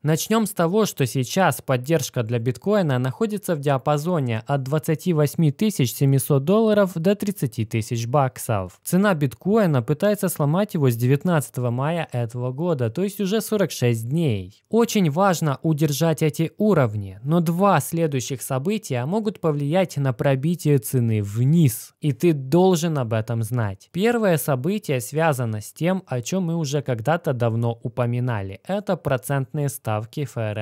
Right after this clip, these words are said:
С С Ш А. Мы говорили, что если Ф Р С их подымет, то криптовалютные рынки могут познать боль краткосрочного падения. Почему же? Да потому что цена актива и доллара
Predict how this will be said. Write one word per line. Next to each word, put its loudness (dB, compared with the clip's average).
С -14
С -8
Ш -6
А. -2
Мы -2
говорили, 0
что -6
если -2
Ф -4
Р 0
С -2
их -10
подымет, -2
то -2
криптовалютные -2
рынки -4
могут -2
познать -4
боль -2
краткосрочного -4
падения. -8
Почему 0
же? -6
Да -4
потому -2
что -2
цена -2
актива -4
и -6
доллара 0